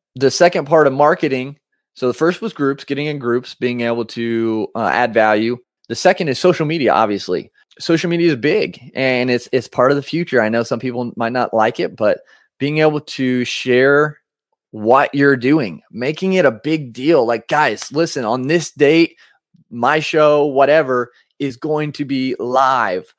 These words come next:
Um, it's gonna be about this." This is where you can maybe share your trailer that you've already created, uh, throughout social media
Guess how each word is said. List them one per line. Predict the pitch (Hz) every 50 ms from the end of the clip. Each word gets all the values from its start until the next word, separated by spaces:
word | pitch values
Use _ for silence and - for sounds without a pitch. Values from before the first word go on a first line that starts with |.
| _ _ _ _ _
Um, | - 107 110 107 104 104 98 95
it's | - 120 -
gonna | - 135 127
be | 113 131 143
about | 147 131 135 135 139 135 -
this." | 156 156 131 - -
This | 151 160 -
is | 190 170
where | 147 160 170
you | 160 170 156
can | - 147
maybe | 147 156 175 170
share | - - 135 123 127
your | 139 135 151 156
trailer | - - - 147 156 185 202 160 120
that | 104 110 113
you've | 123 123 110
already | 123 123 131 131 123
created, | - - 117 123 131 131 147 151 135 92 82 - _ _ _ _ _ _ _ _ -
uh, | 117 113 104
throughout | - 135 131 120 -
social | - 143 135 - - 127
media | 120 120 131 139 131 113 -